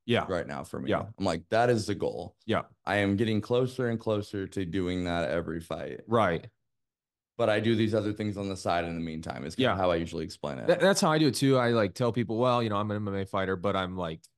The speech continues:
Speaker 1: I, I do this stuff to pay the bills 'cause fighting has it, you know, it does, it's, I'm not at that level yet to have it compensate me."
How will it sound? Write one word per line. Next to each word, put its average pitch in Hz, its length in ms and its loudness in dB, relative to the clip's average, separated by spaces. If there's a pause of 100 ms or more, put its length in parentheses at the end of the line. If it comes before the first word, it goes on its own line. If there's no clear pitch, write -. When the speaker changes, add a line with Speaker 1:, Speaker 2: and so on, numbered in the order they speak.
(300)
Speaker 1:
I, 90 240 -2 (140)
I 95 120 2
do 123 260 6
this 113 200 4
stuff 104 280 -2
to 101 100 -6
pay 110 180 0
the 92 100 -2
bills 90 340 -2
'cause 90 200 -6 (200)
fighting 92 280 -2
has 87 160 -6
it, - 120 -8 (360)
you 98 100 -20
know, - 160 -18 (140)
it 113 120 -20
does, 123 240 2
it's, 113 340 -2
I'm 117 120 0
not 120 160 2
at 110 100 -2
that 98 160 0
level 98 220 0
yet 92 220 -2
to 87 380 -4
have 98 160 -2
it - 100 -6
compensate 85 540 -8
me." 85 140 -16